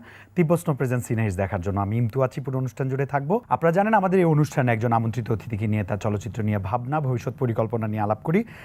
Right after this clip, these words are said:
আর আলাপের ফাঁকে ফাঁকে সিনেমা রিলিজ হয়েছে অথবা রিলিজ হবে, এরকম কিছু সিনেমার গান আপনাদের দেখানোর চেষ্টা করি। আশা করি পুরো অনুষ্ঠান জুড়েই থাকবেন। দর্শক, আপনাদের জানিয়ে রাখি, গত তিরিশ জুলাই একটা সিনেমা চলচ্চিত্র সেন্সর বোর্ড থেকে ছাড়পত্র পেয়েছে,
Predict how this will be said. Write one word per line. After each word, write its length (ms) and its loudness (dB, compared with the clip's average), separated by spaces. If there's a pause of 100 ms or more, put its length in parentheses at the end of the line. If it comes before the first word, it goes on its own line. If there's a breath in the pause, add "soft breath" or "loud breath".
(120)
আর 120 6
আলাপের 300 4
ফাঁকে 220 0
ফাঁকে 280 0
সিনেমা 300 0
রিলিজ 340 2
হয়েছে 240 2
অথবা 220 2
রিলিজ 340 0
হবে, 220 2 (300 loud breath)
এরকম 240 0
কিছু 180 -4
সিনেমার 340 -2
গান 260 2
আপনাদের 300 -2
দেখানোর 300 -2
চেষ্টা 280 -6
করি। 160 -2
আশা 200 -2
করি 160 -4
পুরো 220 -2
অনুষ্ঠান 320 -4
জুড়েই 220 -2
থাকবেন। 340 0 (500 loud breath)
দর্শক, 300 0
আপনাদের 300 2
জানিয়ে 300 2
রাখি, 300 0
গত 400 0
তিরিশ 360 -4 (220)
জুলাই 400 2 (160)
একটা 280 -4
সিনেমা 440 -2
চলচ্চিত্র 540 -6
সেন্সর 280 -6
বোর্ড 160 -4
থেকে 160 -4
ছাড়পত্র 460 -4
পেয়েছে, 340 -2